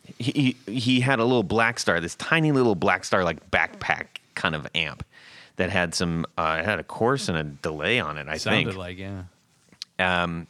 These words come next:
Speaker 1: it's, like, just batter-, running on batteries. And I said, you know, uh, so is that what you usually choose to, to warm up? And he was saying, he's like, "This is honestly about the volume that I play at home,"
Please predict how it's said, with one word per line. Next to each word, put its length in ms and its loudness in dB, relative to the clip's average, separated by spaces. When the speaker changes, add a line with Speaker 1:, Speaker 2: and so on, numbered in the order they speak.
Speaker 1:
it's, 160 -6
like, 180 0
just 240 -4
batter-, 340 2
running 260 -2
on 100 -2
batteries. 500 -2
And 140 2
I 60 2
said, 340 0
you 80 4
know, 160 2
uh, 380 -2
so 220 2
is 120 2
that 160 2
what 80 -2
you 140 0
usually 380 0
choose 420 -2
to, 240 -2
to 80 -4
warm 280 0
up? 260 2
And 460 -2
he 200 -4
was 120 -2
saying, 280 2
he's 140 -2
like, 200 -4
"This 180 -4
is 100 0
honestly 420 2
about 340 0
the 100 -8
volume 480 -4
that 120 -4
I 60 -6
play 300 -2
at 60 -8
home," 300 -8